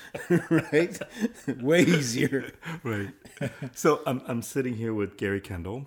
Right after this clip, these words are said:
Speaker 2: talking about his life. Tell me about, you, you,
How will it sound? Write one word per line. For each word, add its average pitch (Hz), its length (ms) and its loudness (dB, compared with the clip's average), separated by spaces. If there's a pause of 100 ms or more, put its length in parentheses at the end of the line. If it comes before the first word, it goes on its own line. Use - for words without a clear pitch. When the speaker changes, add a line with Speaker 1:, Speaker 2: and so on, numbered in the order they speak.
Speaker 2:
talking 85 580 -10
about 80 340 -10
his 85 200 -12
life. 92 420 -12 (320)
Tell 185 160 -4
me 233 140 -2
about, 185 280 -4
you, 160 220 -6
you, 151 220 -4